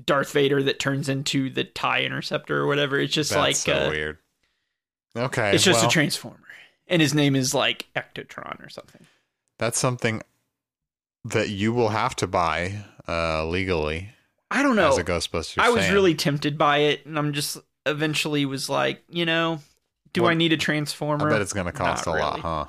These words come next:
Speaker 1: It's a twenty-two stepper. I'm like, "Whew, that's about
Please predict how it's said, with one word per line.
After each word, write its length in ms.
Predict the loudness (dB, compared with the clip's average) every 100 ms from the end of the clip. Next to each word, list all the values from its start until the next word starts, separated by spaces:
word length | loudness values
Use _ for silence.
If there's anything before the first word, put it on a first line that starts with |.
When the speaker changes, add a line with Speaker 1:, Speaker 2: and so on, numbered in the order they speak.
| _ _ _ _ _ _ _ _ _ _
Speaker 1:
It's 240 | -4 -2 0
a 80 | 0
twenty-two 600 | 2 4 4 2 0 0
stepper. 640 | 2 0 2 2 2 0 -10 _ -18
I'm 120 | -6
like, 240 | -4 -4 -6
"Whew, 180 | -8 -8 -6
that's 260 | -2 0 2
about 320 | 4 4 2